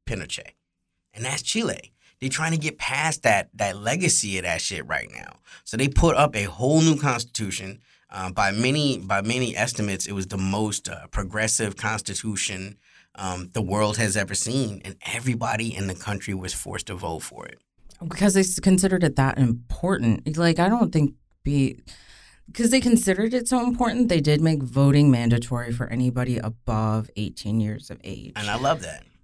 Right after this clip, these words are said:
Speaker 2: And I love that too. Um, but the Constitution did not get voted for. And so they're like, "Well, if everybody voted," and of course there's already articles out saying, "Everybody's tired of the radical left.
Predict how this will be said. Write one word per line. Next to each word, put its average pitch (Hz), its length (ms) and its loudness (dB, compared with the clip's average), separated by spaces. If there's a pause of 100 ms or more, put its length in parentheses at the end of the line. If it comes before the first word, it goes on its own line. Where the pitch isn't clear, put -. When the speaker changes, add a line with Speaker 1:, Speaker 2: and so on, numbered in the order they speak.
(140)
Speaker 2:
And 208 160 4
I 180 100 4
love 190 200 2
that 160 180 2
too. 170 440 -2
Um, 147 480 2 (560)
but 180 360 -2
the 160 400 4
Constitution 160 1080 0
did 131 180 -2
not 123 360 -2
get 117 180 -8
voted 120 500 -4
for. - 340 -12
And 139 220 0
so 160 120 0
they're 160 120 2
like, 160 160 -2
"Well, 151 140 2
if 143 140 2
everybody 143 360 2
voted," 127 460 2
and 208 80 8
of 233 80 8
course 254 220 6
there's 165 200 4
already 151 280 4
articles 135 480 2
out 120 240 0
saying, 120 380 0 (600)
"Everybody's 202 440 6
tired 185 340 4
of 180 100 2
the 170 80 4
radical 160 880 4
left. 160 520 2